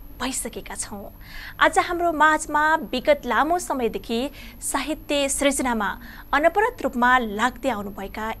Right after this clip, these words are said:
एकजना दिग्गज स्रष्टा हुनुहुन्छ। जन्मथलो अर्घखाँची भए हाल बुटोल रहँदै आउनुभएका स्रष्टा मोहन म-, मरासिनी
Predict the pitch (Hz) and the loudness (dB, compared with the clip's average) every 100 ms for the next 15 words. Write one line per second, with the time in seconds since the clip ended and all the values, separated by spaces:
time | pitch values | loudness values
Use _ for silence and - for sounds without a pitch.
0 | 226 208 - 214 208 220 - - 247 254 | -10 -10 -8 -6 -6 -6 -14 -16 -10 -6
1 | 233 - 226 - - - - - 120 113 | -4 -2 -4 -4 -12 -16 -12 -8 -6 -8
2 | - 101 - - - - - - - - | -8 -10 -12 -14 -12 -10 -10 -14 -16 -18
3 | - - - - 269 294 294 294 302 311 | -18 -16 -6 -2 0 0 -4 -2 -2 -2
4 | - 226 240 - 254 240 - - 208 190 | -2 -2 -2 -4 -8 -8 -10 -10 -10 -10
5 | - - - - - - - 214 202 233 | -12 -16 -18 -18 -18 -14 -4 -2 0 -2
6 | 294 - - 208 233 226 262 247 - 240 | -4 -14 -12 0 0 4 2 2 -6 -6
7 | 320 311 330 226 208 208 202 202 220 226 | -4 0 2 0 -6 -10 -12 -10 -8 -8
8 | - - - - - 196 - - 196 359 | -10 -16 -18 -10 -8 -8 -8 -8 -6 -6
9 | - - - - - 220 226 277 262 254 | -10 -18 -18 -18 -6 -4 -2 -2 -2 -6
10 | 202 - 220 220 208 - 202 185 302 | -10 -10 -6 -4 -4 -4 -8 -6 -6